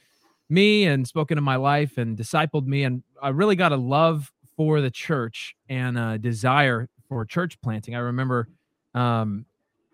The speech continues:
I was very evangelistic in college and did a lot of ministry with international students. I roomed with an, uh, international student named Leo.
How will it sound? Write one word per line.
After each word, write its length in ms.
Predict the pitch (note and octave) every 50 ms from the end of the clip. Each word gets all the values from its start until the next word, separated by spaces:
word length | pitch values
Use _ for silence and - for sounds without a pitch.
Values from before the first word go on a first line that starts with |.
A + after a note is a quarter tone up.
| _ _ - - _
I 160 | - C3 C3 C3
was 280 | B2+ B2+ A#2 G#2+ -
very 320 | - A#2 D3 D3 C#3+ C#3 C#3+ C#3
evangelistic 840 | C#3+ B2+ B2+ C3 C3 B2 A2+ A#2+ A#2+ B2 A#2+ - - A#2+ G#2+ - _ _
in 220 | - A#2 A2+ A2+ G#2+
college 680 | - - A#2+ A#2 A#2 A#2 A2 G#2+ G2+ G#2 - - -
and 400 | - A2+ A2 G#2+ G#2+ A2 A2 G2
did 120 | A2+ A#2+ A#2
a 40 |
lot 160 | A#2 A#2+ A#2+ A2+
of 60 | A2
ministry 420 | A2+ A2+ A2 A2+ A2 - - A#2+
with 220 | A2 G#2+ A2+ - C3
international 480 | B2+ A#2 A#2 A2+ A2+ A#2 - - A#2+
students. 320 | - - B2 A2+ G#2+ G#2+ A#2
I 60 | A2+
roomed 420 | A2+ A2+ C3 C#3+ D3+ D#3 D3+ C#3
with 220 | B2+ B2+ B2 - A#2+
an, 180 | A2 G#2+ G#2+ _ -
uh, 200 | A#2+ A#2 A2 G#2+
international 400 | A#2 A#2 A#2 A#2 A2 A2+ - A2+
student 360 | - - - A2+ G#2+ G#2+ G2+ - _ -
named 280 | A#2 A2+ A2 A2+ A2
Leo. 460 | A2+ B2 C3 C#3 C3 A2+ G#2+ G#2+ A2